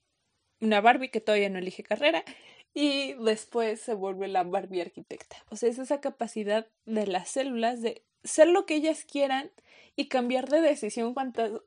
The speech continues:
veces se les dé la regalada gana, y saben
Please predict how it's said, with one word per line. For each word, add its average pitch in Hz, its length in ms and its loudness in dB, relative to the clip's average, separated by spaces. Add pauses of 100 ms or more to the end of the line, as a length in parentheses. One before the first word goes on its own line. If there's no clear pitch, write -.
veces 240 420 2
se 311 100 -4
les 247 160 -6
dé 233 80 2
la 247 140 2
regalada 277 440 0
gana, 302 320 -4 (640)
y 247 800 -4 (800)
saben 320 360 4